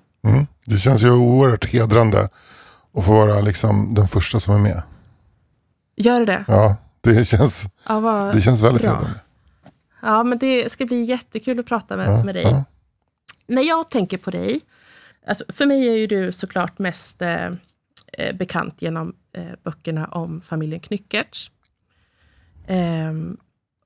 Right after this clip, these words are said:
Speaker 2: men när jag tänker på dig så tänker jag väldigt mycket på din berättarglädje. Och jag vet att du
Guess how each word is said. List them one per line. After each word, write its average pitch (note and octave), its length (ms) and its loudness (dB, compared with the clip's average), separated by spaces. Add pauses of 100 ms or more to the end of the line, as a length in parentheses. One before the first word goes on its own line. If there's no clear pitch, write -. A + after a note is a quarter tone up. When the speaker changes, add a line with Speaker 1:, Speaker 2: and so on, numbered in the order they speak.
(100)
Speaker 2:
men G#3+ 260 0
när G#3+ 60 0
jag A3 140 -2
tänker A3 300 -4
på - 100 -6
dig G#3+ 120 0
så G3+ 120 -6
tänker G3 340 -6
jag G3 100 -4
väldigt F#3 220 -10
mycket F#3 420 -10
på F3+ 460 -4
din E3+ 420 -6 (360)
berättarglädje. F3+ 1040 -6
Och G3+ 120 -6
jag G3+ 120 -4
vet G3+ 240 -8
att G3 140 -12
du F#3+ 260 -6